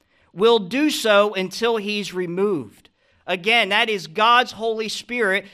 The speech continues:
that is restraining this evil. And he will continue until he's taken out of the way.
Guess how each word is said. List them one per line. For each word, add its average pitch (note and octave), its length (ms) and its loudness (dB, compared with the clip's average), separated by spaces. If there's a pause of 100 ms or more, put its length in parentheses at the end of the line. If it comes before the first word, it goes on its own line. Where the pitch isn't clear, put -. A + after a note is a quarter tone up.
that G3+ 240 2
is G3+ 220 -2
restraining G3 1120 -10 (180)
this G#3+ 380 -6
evil. A3 500 -14 (680)
And G3 180 -2
he B3+ 260 -2
will C#4+ 320 2
continue A3+ 580 -6
until A#3 360 -6
he's A3+ 140 -6
taken G#3 360 -2
out G#3 180 2
of G#3 100 -6
the F#3+ 80 -6
way. G3 460 -4